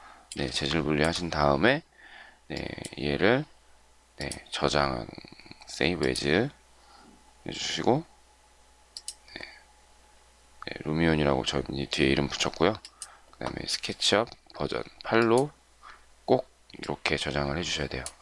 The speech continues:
그다음에 저장하기. 그 다음에 루미온에 가서,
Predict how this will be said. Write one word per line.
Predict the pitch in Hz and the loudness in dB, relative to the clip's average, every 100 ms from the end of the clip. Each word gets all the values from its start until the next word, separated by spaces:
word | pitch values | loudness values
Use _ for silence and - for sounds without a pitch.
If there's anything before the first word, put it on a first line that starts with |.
| - - - - _ | -20 -20 -20 -20 _
그다음에 | 76 95 | -8 -6
저장하기. | - - 67 67 - - - - _ - - _ _ _ - _ _ _ _ - - - - - - - - - - - - - - - - - _ _ _ _ - - - - - - - - - - - - - - | -4 -4 -4 -4 -8 -14 -16 -20 _ -20 -20 _ _ _ -20 _ _ _ _ -20 -20 -20 -20 -20 -20 -20 -20 -20 -20 -20 -20 -20 -20 -20 -20 -20 _ _ _ _ -20 -20 -20 -16 -16 -14 -14 -10 -10 -10 -12 -14 -16 -14
그 | - | -6
다음에 | 107 101 85 92 113 - - _ _ _ _ _ - - | -2 -2 2 4 4 0 -20 _ _ _ _ _ -12 -6
루미온에 | 82 85 95 101 92 | 0 2 6 6 6
가서, | 73 71 110 | 4 4 2